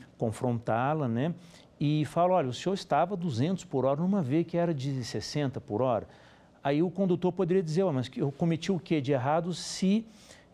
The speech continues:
e, se não aconteceu nenhum dano, nenhum prejuízo?" Então, doutores, essa é a questão. Desde a primeira aula nós estamos mostrando, e o objetivo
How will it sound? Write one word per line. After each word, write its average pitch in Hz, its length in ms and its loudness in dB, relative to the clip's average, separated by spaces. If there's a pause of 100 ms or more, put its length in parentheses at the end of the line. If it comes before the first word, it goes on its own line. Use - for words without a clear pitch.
e, 147 500 2
se - 160 -4
não 160 80 4
aconteceu 165 340 -2
nenhum 175 280 4
dano, 147 420 2
nenhum 139 280 2
prejuízo?" 120 680 -2 (1040)
Então, 175 340 2
doutores, 110 600 -2
essa 170 340 0
é - 20 -6
a - 20 -6
questão. - 460 -10 (1000)
Desde 165 480 4
a 127 60 -2
primeira 113 320 -2
aula 131 260 0
nós 113 160 -2
estamos 110 300 -4
mostrando, 123 840 -4
e 120 120 -4
o - 20 0
objetivo 117 880 -2